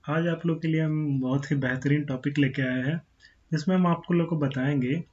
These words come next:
कि कितने polytechnic colleges हैं बोकारो में, ठीक है, और उन लोग में कितनी seat है, उस, उसका infrastructure क्या है, पूरा details के बारे में आज हम discuss करेंगे, ठीक है।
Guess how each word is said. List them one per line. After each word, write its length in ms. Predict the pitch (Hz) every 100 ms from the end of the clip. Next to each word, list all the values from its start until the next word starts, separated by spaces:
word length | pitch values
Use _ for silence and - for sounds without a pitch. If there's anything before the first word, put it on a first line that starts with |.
| _
कि 100 | 170
कितने 340 | 165 156 170 175
polytechnic 680 | 151 135 135 135 143 160
colleges 400 | 139 123 127 143
हैं 120 | 156 135
बोकारो 340 | 123 120 120
में, 220 | 113 117
ठीक 220 | 175 175
है, 160 | 120 117 - _ - _ _ 139
और 160 | 139
उन 200 | 135 139
लोग 220 | 139 143
में 200 | 143 139
कितनी 300 | 135 - 143
seat 340 | 143 147 151 143
है, 160 | 135
उस, 460 | 147 - 120 - - -
उसका 200 | - 139
infrastructure 720 | 135 135 151 143 147 147 143
क्या 160 | 143 160
है, 60 |
पूरा 180 | 170 175
details 460 | 147 139 151 160 160
के 100 | 147
बारे 220 | 135 147
में 120 | 160
आज 100 | 151
हम 120 | 160
discuss 360 | 151 143 131 -
करेंगे, 320 | 123 117 120 -
ठीक 180 | 180
है। 120 | 120